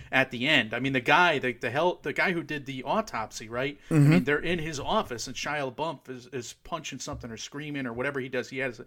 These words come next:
Speaker 2: he lashes out there at the guy that he can't tell him anything, what happened to the child.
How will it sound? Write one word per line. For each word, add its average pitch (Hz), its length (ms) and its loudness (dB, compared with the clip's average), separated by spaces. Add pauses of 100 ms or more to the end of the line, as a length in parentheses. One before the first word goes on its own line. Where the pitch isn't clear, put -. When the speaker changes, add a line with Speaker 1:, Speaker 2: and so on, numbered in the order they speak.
(340)
Speaker 2:
he 131 100 -2
lashes 139 440 0
out 147 180 0
there 123 140 -2
at 113 100 -6
the 123 80 -10
guy 117 400 -2
that 123 200 -6 (100)
he 131 100 -14
can't 127 300 -8
tell 208 200 0
him 117 120 -4
anything, 104 400 -12
what 131 240 -4
happened 127 340 -4
to - 80 -14
the 117 100 -16
child. 175 460 -6